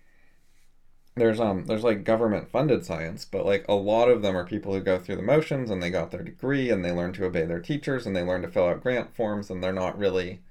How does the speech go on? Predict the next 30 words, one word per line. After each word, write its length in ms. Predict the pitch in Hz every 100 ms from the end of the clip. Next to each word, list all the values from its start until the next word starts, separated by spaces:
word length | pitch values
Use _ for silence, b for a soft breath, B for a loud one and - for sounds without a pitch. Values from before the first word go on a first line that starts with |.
| b b
like, 200 | - 95
creative 400 | - 107 101 95
thinkers 400 | - 101 160 170
like 160 | 135 113
you 60 | 98
would 100 | 95
want 280 | 90 -
in 80 | 160
a 40 | 160
scientist. 600 | 170 165 156 170 - - b b b b
So 80 |
there's 180 | 156 156
plenty 240 | 190 170 139
of 120 | 120
room 220 | 127 98
for, 140 | -
like, 320 | 92 85 - 101
good 240 | 113 107
scientists 540 | - 85 85 90 87
who 100 | 101
actually 460 | - 92 - - 92
accomplish 500 | 80 98 90 90 -
much, 220 | - -
'cause 160 | 120 113
most 280 | 131 143 -
scientists 380 | 98 87 92
don't 200 | - 90
accomplish 420 | 78 87 85 90 -
very 160 | -
much. 240 | - -